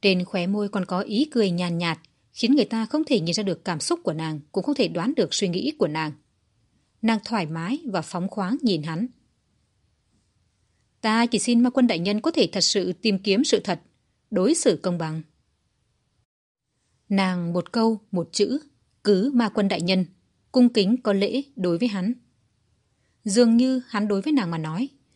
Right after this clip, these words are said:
thật sự chỉ là ma quân của ma giới, cũng không có liên quan gì với nàng. Ngón tay Đế Phất Y ở trong tay áo siết chặt, cũng mỉm cười. "Không ngờ,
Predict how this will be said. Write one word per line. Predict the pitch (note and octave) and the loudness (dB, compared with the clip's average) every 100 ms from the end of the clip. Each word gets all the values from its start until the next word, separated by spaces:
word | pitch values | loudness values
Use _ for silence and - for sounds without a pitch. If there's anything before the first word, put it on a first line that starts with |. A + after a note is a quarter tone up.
| _ | _
thật | - A3+ | 0 2
sự | B3+ G3+ | 4 4
chỉ | G3 E3 | 2 -4
là | F3 E3+ D#3 | -4 -6 -4
ma | G3+ G3+ - | -4 -4 -2
quân | G3 F#3 - | -2 -2 -4
của | G#3 E3 | 0 2
ma | E3 | 0
giới, | E3+ F3 F#3 C4+ _ _ _ _ - | -2 -2 -2 -4 _ _ _ _ 2
cũng | G3+ | 2
không | G3 G#3 | 2 -2
có | F3+ F#3+ | -2 0
liên | G#3+ | -2
quan | G3 G#3 | -2 -4
gì | F#3 F3+ D#3+ D3 | -2 -2 -2 -2
với | F#3 E3+ | -2 -2
nàng. | G#3+ F#3 C#3+ _ _ _ _ _ _ _ _ _ _ - | -2 -6 -8 _ _ _ _ _ _ _ _ _ _ -4
Ngón | F#3 E3+ E3+ | 0 0 0
tay | G3 F#3+ | 0 0
Đế | E3+ | 0
Phất | C4 | 0
Y | G#3+ | -2
ở | - - | -2 -4
trong | F#3 | -2
tay | F#3+ | -2
áo | - E3 A3 | -4 -6 -2
siết | - D#4+ | 0 0
chặt, | - E3 _ _ _ | 0 -2 _ _ _
cũng | G#3+ A3+ D4 | 2 2 2
mỉm | C#4 G#3 - | 2 2 0
cười. | E3 D#3+ D3 _ _ _ _ _ _ _ _ _ _ _ _ _ _ _ _ _ _ _ | -4 -4 -6 _ _ _ _ _ _ _ _ _ _ _ _ _ _ _ _ _ _ _
"Không | - G3+ | 2 2
ngờ, | F3+ E3+ | 4 0